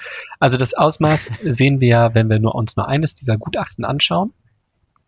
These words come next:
Speaker 1: die jetzt in den letzten, ähm, achtzehn Monaten veröffentlicht wurden. Und ich,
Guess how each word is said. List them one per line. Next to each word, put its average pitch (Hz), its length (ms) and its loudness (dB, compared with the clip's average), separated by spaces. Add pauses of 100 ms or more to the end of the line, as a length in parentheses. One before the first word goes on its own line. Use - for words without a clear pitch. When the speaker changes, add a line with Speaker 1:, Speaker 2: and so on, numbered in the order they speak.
Speaker 1:
die 123 80 0
jetzt 120 220 2
in 120 160 0
den 113 120 2
letzten, 117 580 -2
ähm, 107 520 2
achtzehn 120 320 -2
Monaten 113 340 0
veröffentlicht 110 640 -6
wurden. 104 240 -8 (180)
Und 123 120 -2
ich, 113 100 -4